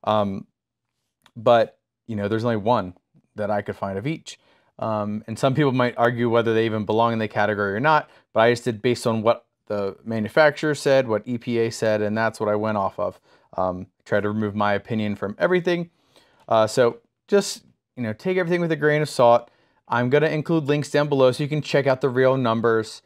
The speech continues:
Um, if you wanna, you can file, make a copy, and you can mess with the numbers. I'm gonna leave it as view only. Um, but yeah, so let's dig in the numbers and see what's going on.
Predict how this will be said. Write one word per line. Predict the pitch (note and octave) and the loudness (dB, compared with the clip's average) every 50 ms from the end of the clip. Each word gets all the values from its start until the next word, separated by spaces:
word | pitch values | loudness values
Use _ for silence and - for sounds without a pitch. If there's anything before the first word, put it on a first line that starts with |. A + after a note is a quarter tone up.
| _ _ _ _ _ | _ _ _ _ _
Um, | - G#2+ G#2+ G#2 G#2 G#2 G#2 - | 0 2 2 2 0 -2 -4 -6
if | C#3 C3 | -6 -2
you | D#3+ F#3 | 0 0
wanna, | G3+ F#3+ E3 C#3+ B2+ - _ _ _ _ _ _ _ | 2 2 2 0 -2 -6 _ _ _ _ _ _ _
you | C#3 D3 C#3+ | -14 -10 -6
can | - C3 A#2+ A#2 A2+ - - _ _ _ | -4 -4 -4 -4 -6 -10 -16 _ _ _
file, | _ - C#3 C3+ C3+ C3 B2 | _ 0 2 4 4 4 4
make | B2+ B2+ B2 A2 | 2 0 -2 -2
a | A2+ | -6
copy, | A2 - B2 A#2 A#2 A2 A#2+ | -4 0 0 2 2 2 0
and | A#2 A#2+ | -2 -2
you | A#2+ | -2
can | A#2 A#2+ G#2+ A2 | -2 -2 0 0
mess | A#2+ A#2 A2+ | 0 0 -2
with | - _ | -4 _
the | - A#2+ | -2 -2
numbers. | A#2 A#2 A2+ A2+ A2+ A2 A#2 | 0 0 2 2 0 0 0
I'm | B2 C#3 D3 | 0 -2 0
gonna | C#3 A#2+ A#2 | 0 0 0
leave | B2 A#2+ A#2 | -2 -2 -2
it | A2+ G#2 | -2 -2
as | G2+ G2+ | -4 -6
view | G2+ G#2+ A2 A2 G#2+ G#2 | -6 -6 -4 -2 0 0
only. | G#2 G#2 G#2 G#2 G2+ G2+ G2+ _ _ _ _ _ _ _ _ _ | 0 -2 -2 -4 -6 -8 -10 _ _ _ _ _ _ _ _ _
Um, | - G#2+ G#2 G2 F#2+ F#2 F2+ F#2 A2+ C#3+ - _ _ _ _ _ _ _ _ _ - - _ - | -6 -2 -2 -2 -2 -4 -6 -10 -12 -16 -20 _ _ _ _ _ _ _ _ _ -20 -20 _ -2
but | G2+ F#2+ - _ _ _ _ - | -2 -2 -2 _ _ _ _ -4
yeah, | F#3+ A3 E3+ G2 | -2 -2 -2 -2
so | - - C3+ B2 A2 - - - - _ | -2 -2 -2 -2 -2 -4 -12 -20 -4 _
let's | F#3 A3+ A3+ - | 0 0 0 0
dig | - B3+ A3 | -2 2 4
in | G#3 G3+ F#3 | 4 4 6
the | F3 | 4
numbers | E3+ D#3+ D3+ D3+ D3+ C#3 C3 | 4 4 4 4 4 2 2
and | A#2+ A#2+ | -2 -4
see | - - - D3 C3+ | -6 -6 -6 -4 -2
what's | B2 B2 A#2 - | -2 -2 -2 -2
going | - - G#2 G#2 G2+ G2+ | -4 -4 -2 -2 -2 -4
on. | G2 G2 F#2 G2 | -6 -8 -10 -14